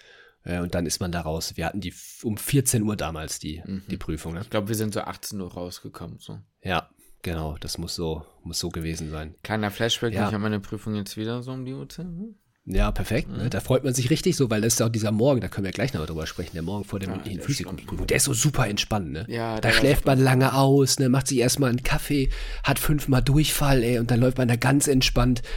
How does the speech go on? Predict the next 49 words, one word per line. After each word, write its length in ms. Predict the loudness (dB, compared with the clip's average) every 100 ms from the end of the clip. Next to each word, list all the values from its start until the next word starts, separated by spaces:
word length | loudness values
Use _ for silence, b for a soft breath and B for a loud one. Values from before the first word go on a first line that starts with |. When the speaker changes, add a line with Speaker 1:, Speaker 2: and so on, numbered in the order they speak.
| B
Speaker 1:
mit 140 | -4 -2
einem 120 | 2
komplett 380 | 2 2 0 2
leeren 300 | 2 2 0
Darm 240 | 0 0
dahin. 320 | -2 -6 -10 -14 -12
Speaker 2:
Ich 160 | -8 0
sag 180 | 0 2
dir, 140 | 2
was 140 | 2
das 100 | -2
Schlimmste 560 | 0 2 4 4 2 0
war, 220 | 0 -2 B B 0
der 140 | -2
Tag 280 | 2 0 -2
vor 300 | -2 2 4
der 100 | 2
Prüfung. 480 | -2 -12 -12 -14 -14 -20 b b b
Als 220 | -4 -2 2
Speaker 1:
Ja. 80 |
Speaker 2:
wir 60 | 2
plötzlich 360 | 2 0 0 0
eine 140 | 2
Mail 320 | 4 6 6
bekommen, 600 | 4 0 -2 -2 -2 -6 b b
in 160 | -6 0
der 140 | 2
es 100 | 2
heißt, 120 | 6 6
Speaker 1:
Boah, 300 | 6 4 -2
jo. 40 |
Speaker 2:
„Achtung, 520 | 2 2 2 0 0 -4
gucken 260 | -4 -2
Sie 140 | 0 0
bitte 300 | 0 0 0
auf 140 | -2
die 120 | -4
Prüfveränderungen, 1200 | -4 -2 0 2 0 2 -2 0 0 -2 -4 -6 -8 _
da 140 | 2
ist 140 | 2 4
jemand 280 | 4 4
krank 280 | 2 0 0
geworden.“ 440 | -4 -6 -8 -10 -14 b b b b
Und 160 | -2
wir 100 | 2
dachten 300 | 4 6 6
Speaker 1:
Jo. 60 | 2
Speaker 2:
kurz 300 | 0 0 0
so, 260 | -2 -2